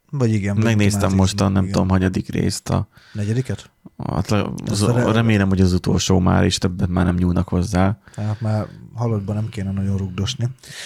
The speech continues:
Speaker 1: <clears throat> Szerintem, de mindegy. Ö, <clears throat>
Speaker 2: Akkor a dráma volt abban, hogy én végignéztem, azt majdnem bedobtam a te-, a telefon, már a tévéképernyőjét, mert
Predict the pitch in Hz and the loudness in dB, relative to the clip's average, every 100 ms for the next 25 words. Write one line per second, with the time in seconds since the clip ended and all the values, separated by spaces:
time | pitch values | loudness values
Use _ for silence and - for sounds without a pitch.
0 | - - 190 185 147 131 123 113 110 123 | -16 -2 2 4 4 4 2 0 0 0
1 | 135 123 160 127 139 143 - - - - | 2 4 4 6 4 0 -10 -20 -20 -20
2 | _ 139 135 131 123 120 - - 160 139 | _ 4 6 6 4 -2 -8 -8 -6 -4
3 | 123 95 - _ _ _ _ _ - 104 | -4 -6 -14 _ _ _ _ _ -4 0
4 | 104 98 104 101 101 98 101 101 98 98 | 0 2 2 2 2 4 4 4 2 2
5 | 92 95 95 - - - 98 113 123 123 | 4 2 0 -14 -6 0 4 4 4 2
6 | 113 117 101 - 104 92 87 87 85 - | 0 0 0 0 2 2 4 4 2 0
7 | 90 - - - 90 87 82 - - 92 | -2 -2 -2 2 2 0 -4 -8 -10 -6
8 | 92 104 95 - - 92 92 90 - 92 | -4 -2 -2 -2 -2 0 2 0 -2 -4
9 | 95 87 92 95 92 90 90 | -2 -2 -2 -2 -2 -2 -2